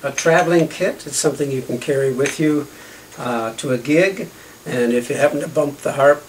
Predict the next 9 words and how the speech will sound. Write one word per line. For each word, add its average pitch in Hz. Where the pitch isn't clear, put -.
or 175
the 131
instrument, 160
uh, 120
uh, 123
as 147
you're 117
handling 156
it, 151